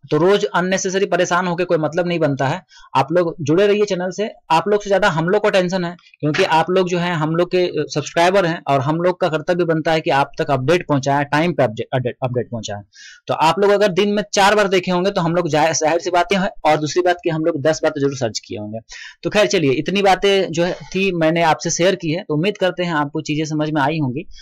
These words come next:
और कुछ reasons भी दिए हैं, उन reasons का भी आप लोगों को explanation जो है समझ में आया होगा।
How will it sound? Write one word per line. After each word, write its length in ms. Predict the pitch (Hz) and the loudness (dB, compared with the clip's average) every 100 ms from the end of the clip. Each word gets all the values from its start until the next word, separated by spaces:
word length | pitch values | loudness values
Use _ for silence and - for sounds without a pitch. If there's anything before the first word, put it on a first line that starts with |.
| - - | -10 0
और 200 | 127 131 | 2 2
कुछ 180 | 165 143 | 0 0
reasons 360 | 160 208 220 | 0 0 0
भी 100 | 180 | -2
दिए 200 | 165 180 | 0 0
हैं, 160 | 202 190 | 0 0
उन 180 | 170 160 | 0 0
reasons 300 | 156 175 160 | 0 -2 -2
का 120 | 156 | -2
भी 120 | 151 | 0
आप 200 | 139 135 | 0 0
लोगों 240 | 143 147 143 | 0 0 0
को 320 | 147 135 127 | 0 0 -2
explanation 540 | - - 139 139 156 147 | -6 -2 0 0 -2 -2
जो 100 | 143 | 0
है 120 | 135 | -2
समझ 240 | 139 143 | -2 0
में 100 | 135 | 2
आया 140 | 131 139 | 2 2
होगा। 220 | 117 | 0